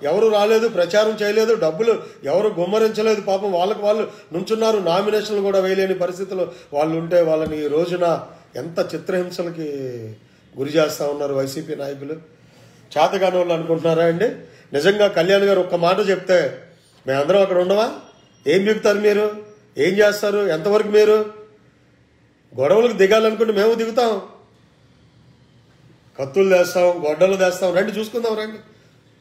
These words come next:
రండి చూసుకుందాం. మీ మగతనాలు ఏదో చూపించండి. వెళ్ళి ఎవరూ లేకుండా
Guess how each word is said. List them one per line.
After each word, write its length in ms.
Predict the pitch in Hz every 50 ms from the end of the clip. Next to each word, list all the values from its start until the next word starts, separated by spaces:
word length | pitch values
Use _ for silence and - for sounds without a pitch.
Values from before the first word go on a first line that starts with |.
| _ _ -
రండి 180 | 135 170 202 226
చూసుకుందాం. 400 | 220 220 220 - 233 226 226 214
మీ 80 | 196 190 170
మగతనాలు 460 | 165 170 190 202 214 208 220 214 214
ఏదో 120 | 208 202 185
చూపించండి. 460 | 202 214 226 214 208 220 220 220 214 202 - - - - - _
వెళ్ళి 260 | 139 147 185 208 220 220 208
ఎవరూ 220 | 190 185 190 214 220
లేకుండా 440 | 208 202 208 202 202 196 196 202 202